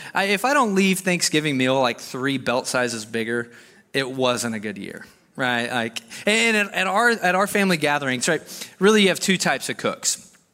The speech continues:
And you're one of two of these, right? You're, you're one of these two. You're like my mom. My mom cooks for the exact amount of people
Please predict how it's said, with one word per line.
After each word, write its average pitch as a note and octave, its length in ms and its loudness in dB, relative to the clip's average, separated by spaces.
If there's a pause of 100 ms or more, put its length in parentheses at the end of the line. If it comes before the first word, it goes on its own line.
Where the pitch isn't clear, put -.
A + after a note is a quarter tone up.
(440)
And D#3 160 0
you're F#3 120 4
one G3 180 4
of F#3 80 2
two F#3 200 0
of B2+ 60 0
these, A2 300 -4 (160)
right? B2+ 300 -2
You're, D3+ 200 -2
you're E3 160 -2
one E3 160 0
of D3 60 -2
these C3 200 -4
two. A#2 100 -2
You're A3 400 -2
like G#3 160 -2
my E3 180 2
mom. B2 400 -4 (480)
My F#3+ 140 2
mom B3 440 0 (300)
cooks - 680 -2
for D#3+ 120 -4
the D3 120 0
exact B2 560 -2
amount B2 360 -2
of - 120 -12
people - 440 -12